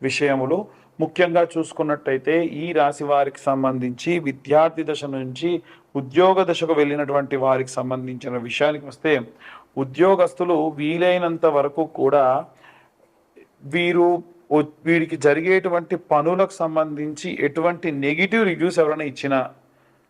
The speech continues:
అసలు ఆ పని నేనే చేయలేదు, మీ ఇష్టం వచ్చింది చేసుకోండి,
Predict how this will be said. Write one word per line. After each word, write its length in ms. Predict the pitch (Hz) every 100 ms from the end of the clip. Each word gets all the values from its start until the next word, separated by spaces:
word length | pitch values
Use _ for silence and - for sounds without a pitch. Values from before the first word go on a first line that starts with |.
| -
అసలు 200 | 127 151
ఆ 40 |
పని 220 | 143 143
నేనే 200 | 147 147
చేయలేదు, 460 | 147 139 127 123 - - _ _ -
మీ 60 | 151
ఇష్టం 260 | - 170
వచ్చింది 320 | 156 160 156 139
చేసుకోండి, 420 | 135 - 131